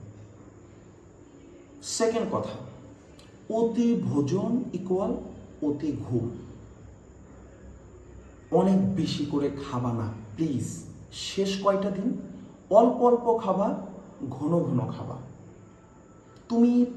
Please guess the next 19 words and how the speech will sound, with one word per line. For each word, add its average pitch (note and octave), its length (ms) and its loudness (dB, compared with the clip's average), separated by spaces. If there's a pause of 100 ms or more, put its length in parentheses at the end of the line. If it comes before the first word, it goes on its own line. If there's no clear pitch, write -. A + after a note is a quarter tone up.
তিন B3+ 220 6
ঘন্টা, A3+ 360 2
চার A3 340 0
ঘন্টা, G3 540 0
দুই F#3 240 0
ঘন্টা F#3+ 240 0
পর C#3 200 0 (120)
পর - 60 -4
খাও, - 260 -8 (420)
but F3+ 80 -2 (140)
খুবই B3 260 0
অল্প D3+ 340 0
পরিমাণে B2+ 380 -4
খাবা। - 160 -14 (520)
তুমি A3+ 180 0
যখন A#3 220 2
অনেক G#3+ 320 0
বেশি - 320 6
মাংস - 280 0